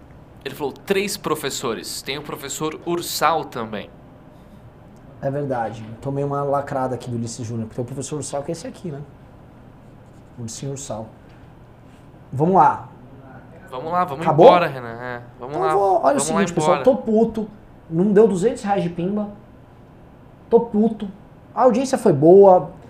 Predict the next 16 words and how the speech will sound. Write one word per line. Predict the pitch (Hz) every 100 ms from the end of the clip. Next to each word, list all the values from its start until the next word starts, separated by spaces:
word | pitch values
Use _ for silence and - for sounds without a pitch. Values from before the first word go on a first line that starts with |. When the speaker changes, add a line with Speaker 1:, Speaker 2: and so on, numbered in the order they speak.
| - - -
Speaker 2:
comentários | 180 160 175 175
excelentes, | 165 - 147 147 190 208 -
mas | 180 175
estou | 175 202 214 226 - - - - -
chateado | 180 170 180 160
com | 156
vocês. | 175 185 - 208 254 - - 151
The | 175
Closing, | 175 185 202 160 175 170 151 123 - - - -
debateremos | 139 135 123 180 180 175 180 170 175
aqui | 151 156
este | 156 165
boné. | 160 156 185 226 - - - - - - -
Mas, | 339 349 - -
né, | 208 240 - - - - -
é... | 160 165 170 170 165 156 143